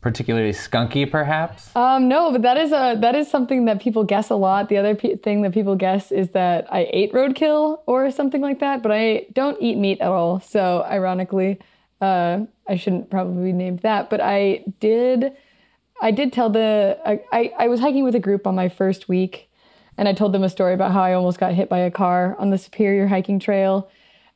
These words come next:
Speaker 2: And they were like, "Oh my God, that would be a great trail name." And I was like, "No, no, I want a trail name from the Appalachian Trail. I, I don't want that one." And then I almost got hit by a car later that day. So they were like, "This is your trail name,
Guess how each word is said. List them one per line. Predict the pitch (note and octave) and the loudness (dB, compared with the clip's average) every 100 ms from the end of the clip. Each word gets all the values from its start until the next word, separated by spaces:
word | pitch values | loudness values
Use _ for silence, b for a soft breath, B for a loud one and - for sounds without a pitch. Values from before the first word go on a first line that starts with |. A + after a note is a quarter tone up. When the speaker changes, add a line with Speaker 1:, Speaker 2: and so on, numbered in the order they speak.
| - | -4
Speaker 2:
And | G#3 G3+ G3+ G3 G3 G3+ - _ - | 0 2 2 2 0 -2 -8 _ -8
they | F#3+ G3+ G3+ G3 | -2 0 2 2
were | G3+ | 2
like, | G3+ F#3 | 2 2
"Oh | - | 0
my | D4 A3 | 2 2
God, | B3 A3 | 2 2
that | G3+ | 2
would | G#3+ | 2
be | A3 | 2
a | G3+ | 2
great | F3+ F#3 A3+ - | 2 2 2 -2
trail | - G#3+ A3 | 0 2 2
name." | F3+ F3+ | 0 0
And | F#3 | -2
I | G3 | 0
was | F#3+ | 0
like, | G3+ | 2
"No, | A#3+ C#4+ | 2 2
no, | C4+ A#3 A3 | 2 2 2
I | A3 G#3 | 2 2
want | A3+ A#3+ | 0 0
a | A3 | -4
trail | - A3 G#3 | 0 0 2
name | G3+ F#3+ F#3 F#3 | 2 0 0 0
from | F3+ - F3+ F3 F3 | -2 -2 -2 -2 -2
the | F3+ | -4
Appalachian | E3 - A#3+ A#3 A3 | -6 0 0 2 -2
Trail. | G3 G3+ F#3 F3+ F3+ | 0 0 2 2 0
I, | - F#3+ | -2 -2
I | - | 0
don't | F#3+ | -2
want | F3+ F3 | -2 -4
that | - - | -6 -6
one." | - A3 b b b b - | -6 -6 b b b b -4
And | A3 G#3+ | -2 2
then | G#3+ G#3+ | 2 2
I | G3+ | 2
almost | G#3 G3+ | 2 0
got | G#3+ F#3+ | 0 2
hit | G3 | 0
by | F#3+ F#3 | 2 0
a | |
car | F3+ G3 F3 | 2 0 2
later | F3+ - F#3+ | 0 -2 -2
that | - | -2
day. | - - F#3+ _ | -4 -6 -8 _
So | - A3 G3+ G3 | 0 2 4 2
they | G3 | 2
were | F#3+ | 2
like, | F#3 F#3+ - | 0 0 0
"This | D#4 D4 | 2 4
is | D4+ | 4
your | C#4+ D4 | 4 4
trail | D4 A3+ A3 | 4 4 4
name, | G#3 G3+ G#3+ | 4 2 2